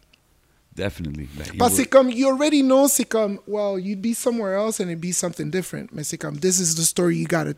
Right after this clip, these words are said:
Speaker 2: tell. This is the breakthrough that's gotta happen out here. Tu comprends,
Speaker 1: Ben, I
Speaker 2: genre?
Speaker 1: mean, yeah, I feel like it was a breakthrough. Puis je pense même que c-,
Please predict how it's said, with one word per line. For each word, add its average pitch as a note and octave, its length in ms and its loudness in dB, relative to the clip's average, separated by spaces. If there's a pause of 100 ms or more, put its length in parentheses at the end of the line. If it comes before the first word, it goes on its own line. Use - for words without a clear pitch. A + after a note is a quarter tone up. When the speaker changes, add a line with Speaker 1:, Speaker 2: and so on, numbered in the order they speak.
(140)
Speaker 2:
tell. D#3+ 280 -6 (400)
This A#3 160 8
is G#3+ 140 4
the F#3 80 6
breakthrough F#3+ 520 6
that's F3 180 4
gotta E3 240 2
happen E3 360 2
out D3 280 0
here. E3 320 2 (500)
Tu - 80 -12
comprends, D#3+ 160 -2
Speaker 1:
Ben, F3 80 0
I F3 40 -4
Speaker 2:
genre? F#2+ 160 0
Speaker 1:
mean, F2+ 80 -2
yeah, A2 300 0
I F2+ 60 -4
feel G#2+ 240 -2
like F#2+ 160 -4
it F#2+ 100 -4
was A2 280 2
a G2 60 2
breakthrough. F2+ 440 -4
Puis F#2+ 140 -8
je - 60 -10
pense G#2+ 260 -4
même A#2+ 180 -2
que F2+ 160 -6
c-, - 200 -12